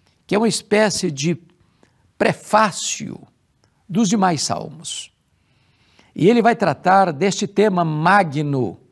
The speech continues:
que é a felicidade. Algumas pessoas dizem que,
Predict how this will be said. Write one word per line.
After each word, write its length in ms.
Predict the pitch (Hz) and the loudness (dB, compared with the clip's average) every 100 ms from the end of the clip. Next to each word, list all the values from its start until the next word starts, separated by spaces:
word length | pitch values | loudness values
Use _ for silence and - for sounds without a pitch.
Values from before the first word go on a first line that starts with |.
| _ _ _ _ - | _ _ _ _ -4
que 180 | 247 175 | 2 4
é 300 | 147 165 - _ _ _ _ - | 4 0 -4 _ _ _ _ -14
a 80 | 127 | -6
felicidade. 840 | 139 151 226 220 240 143 - - _ _ _ _ _ _ _ _ _ - | -2 -2 -2 0 0 -2 -14 -20 _ _ _ _ _ _ _ _ _ -10
Algumas 300 | - 123 - | -6 -2 0
pessoas 400 | - - 202 139 | -2 0 0 0
dizem 400 | 120 175 131 131 | -2 -2 -2 -6
que, 440 | - 147 139 113 | -4 -2 -2 -2